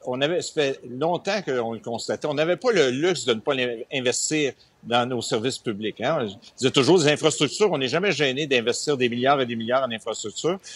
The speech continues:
Puis dans nos ressources humaines, secteur de la santé, de l'éducation. Fait que oui, ça va mettre un poids supplémentaire sur les, les finances du Québec, mais combien ça nous coûte depuis des années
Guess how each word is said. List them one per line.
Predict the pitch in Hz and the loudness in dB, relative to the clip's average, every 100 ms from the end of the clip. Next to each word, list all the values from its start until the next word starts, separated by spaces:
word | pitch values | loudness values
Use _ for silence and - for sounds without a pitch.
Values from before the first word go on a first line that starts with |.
| - | -12
Puis | - | -2
dans | 120 135 | 2 4
nos | 160 | 6
ressources | 160 - 156 - | 4 4 -2 -2
humaines, | 131 170 | 0 0
secteur | 160 131 - 143 | 0 -2 0 2
de | |
la | 131 | 2
santé, | - 120 - 175 | 0 -2 -4 -4
de | |
l'éducation. | 127 - 117 - 147 - _ - | -4 -2 -2 -2 -6 -8 _ -2
Fait | 127 | 0
que | 151 | 2
oui, | 233 285 | 2 2
ça | 160 | 2
va | 131 | 2
mettre | 127 139 131 | 2 0 -2
un | |
poids | - 156 | -2 -2
supplémentaire | 147 - 127 117 113 139 135 | -2 -2 0 0 0 -2 -2
sur | - 117 | -4 -2
les, | 117 113 113 | 0 0 -2
les | 127 117 | -4 -4
finances | 120 135 131 - | 0 2 2 2
du | |
Québec, | 127 107 208 - - - _ | 2 4 2 0 -20 -20 _
mais | 131 151 175 - _ | 4 4 4 -2 _
combien | - 202 226 302 | 0 2 2 0
ça | - 165 | 2 2
nous | 156 147 | 0 -4
coûte | - 233 214 - - | 0 2 2 -2 -2
depuis | 139 - 151 | 0 0 -2
des | 123 214 180 | 0 0 2
années | 175 147 143 | 2 2 -2